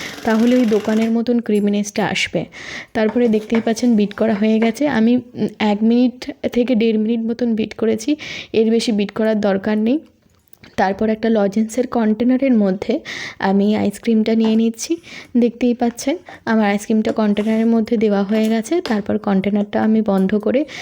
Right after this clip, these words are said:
ডিপ ফ্রিজে রেখে দিয়েছিলাম ছয় থেকে সাত ঘন্টা। আমাকে এতটাই ডিপ ফ্রিজে এটা এঁটে গেছে যে ছুরির সাহায্যে খুলতে হচ্ছে। তারপরে দেখুন কাছ থেকে কত সুন্দর হয়েছে, একদম দোকানের মতন হয়েছে।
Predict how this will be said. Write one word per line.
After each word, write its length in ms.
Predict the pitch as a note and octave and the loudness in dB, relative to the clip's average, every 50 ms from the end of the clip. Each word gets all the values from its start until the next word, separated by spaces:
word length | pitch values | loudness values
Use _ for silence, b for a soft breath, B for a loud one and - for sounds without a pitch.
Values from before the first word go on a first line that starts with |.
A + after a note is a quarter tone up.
| B B B - | B B B 0
ডিপ 180 | A#3+ A#3 A#3+ G#3+ | 2 2 2 0
ফ্রিজে 320 | - - B3+ A3+ - B3 | 0 0 0 2 2 2
রেখে 260 | A3+ G#3+ G#3+ G#3+ A3 | 2 2 0 0 0
দিয়েছিলাম 520 | G3+ G#3 G#3+ G#3 G3+ G#3 - A3+ A#3+ C#4 D4+ | 0 2 2 2 0 0 -2 -2 -2 -2 -2
ছয় 280 | - - A3+ G#3 F#3+ | -4 -2 -2 -2 -2
থেকে 240 | F#3+ - G#3+ - A3 | -2 -2 -4 -4 -4
সাত 280 | A3 - G#3 F#3 F#3 G3 | -4 -2 -2 -2 -2 -2
ঘন্টা। 400 | - - G#3 G#3+ G#3+ - C#4 D#4+ B B B B B B B B | 0 0 0 0 0 0 -2 -2 B B B B B B B B
আমাকে 360 | - G#3+ G#3+ G#3+ A3 G#3+ - | 0 0 2 0 0 -2 -2
এতটাই 520 | - G3+ G3+ G3 G#3+ G#3 G#3 A#3+ B3 C4+ | 0 0 0 0 -2 -2 0 2 2 2
ডিপ 200 | A#3+ A3 A3+ G#3+ | 4 4 2 0
ফ্রিজে 380 | A3 - A#3+ A#3 A3+ - A#3+ A#3 | 0 0 0 0 2 2 0 0
এটা 200 | A#3 A#3 A#3 A#3 | 0 0 -2 -2
এঁটে 340 | - - G#3 G#3 A3 A3+ B3 | 0 -2 -2 0 2 2 2
গেছে 300 | A#3+ A3+ G#3 - - A#3 | 2 2 0 -2 -2 -2
যে 100 | A3+ A#3 | -2 -2
ছুরির 300 | A3 - - G#3 G#3 G#3+ | -4 -4 -2 -2 -2 -2
সাহায্যে 380 | - - A#3 A3+ A3 A3 A#3 | 0 0 0 0 0 0 -2
খুলতে 400 | A3 - - G3+ G3 G3+ G#3 G#3 | -4 -2 -4 -4 -4 -2 0 0
হচ্ছে। 380 | G#3+ A3 G#3+ G#3+ - - C4+ D#4 D#4+ B B B B B B B B B B | 0 0 0 -2 -4 -4 -4 -4 -4 B B B B B B B B B B
তারপরে 280 | - A3 G#3 G#3 G#3+ G#3 | -2 0 2 2 2 2
দেখুন 340 | G3 G3 G3 - A3+ A#3 B3+ | 2 0 0 0 -2 -2 -2
কাছ 320 | - - G3+ G3+ - - | -2 -2 -2 -2 -4 -4
থেকে 340 | - - A3+ - B3 C4 C4 C4 | -4 -4 -2 0 0 -2 -2 -2
কত 300 | - A3 G#3 G#3 G#3 - | -2 -2 -2 -2 0 -2
সুন্দর 600 | C#4 B3+ - - - A#3 A3 A3 A3 A3+ B3 A#3+ | -2 -2 -2 0 0 2 4 4 4 4 4 4
হয়েছে, 500 | A3+ A3 G3+ F#3+ G3 G3 - - - - B B B B B B B B | 4 2 2 2 0 -2 -4 -4 -6 -6 B B B B B B B B
একদম 320 | A3+ A3 G#3+ B3+ B3 A#3+ | -2 0 2 2 4 4
দোকানের 580 | A3+ G#3 G#3+ G3+ G#3 - A#3 A3 A#3 B3 B3 A#3+ | 4 4 2 0 0 0 -2 0 0 2 2 2
মতন 320 | A3+ A3 G#3+ G#3 G3+ G3 | 2 2 0 0 0 0
হয়েছে। 440 | G3+ G#3 F#3+ E3+ G3+ - - - B3 | 2 0 0 -2 -2 -4 -6 -10 -10